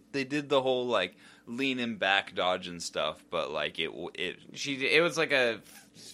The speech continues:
Speaker 2: flip thing out of the way. It wasn't like a ma-, straight Matrix dodge.
Speaker 1: Yeah, uh, the, they,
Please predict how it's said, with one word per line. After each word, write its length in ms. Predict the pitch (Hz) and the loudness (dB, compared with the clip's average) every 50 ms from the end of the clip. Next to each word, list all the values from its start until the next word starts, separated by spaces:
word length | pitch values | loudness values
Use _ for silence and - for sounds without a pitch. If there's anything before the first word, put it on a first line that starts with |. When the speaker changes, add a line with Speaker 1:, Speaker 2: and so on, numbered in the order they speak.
| - - - | -20 -20 -18
Speaker 2:
flip 340 | - 113 127 127 123 - - | -10 -4 -4 -4 -4 -6 -12
thing 360 | - - 120 117 110 107 107 104 | -18 -6 -2 0 0 0 2 2
out 180 | 104 104 101 | 2 2 2
of 80 | 104 95 | 0 -2
the 100 | 98 92 | -2 -2
way. 340 | 90 95 95 95 95 92 90 | 0 2 2 2 2 0 -2
It 100 | 82 71 | -4 -4
wasn't 320 | 95 98 95 104 78 80 | -6 -6 -6 -6 -8 -6
like 180 | 92 92 90 - | -6 -6 -4 -6
a 80 | 92 | -6
ma-, 280 | 90 90 90 92 92 90 - - | -6 -4 -4 -4 -4 -4 -6 -8
straight 400 | - - - 120 107 90 87 87 | -8 -6 -2 0 0 0 -2 -4
Matrix 500 | 95 92 92 90 - 98 87 85 - - | -4 -4 -4 -4 -6 -8 -8 -8 -10 -8
dodge. 460 | - 98 90 85 85 82 82 90 101 | -4 -2 0 0 0 -2 -4 -4 -4
Speaker 1:
Yeah, 380 | 165 131 143 147 127 92 71 58 | -2 0 0 2 2 2 0 -2
uh, 260 | - - 110 113 107 101 - | -2 0 0 0 0 0 -2
the, 160 | - 107 107 | -4 -4 -4
they, 260 | 101 107 107 104 95 | -2 -2 -2 -2 -4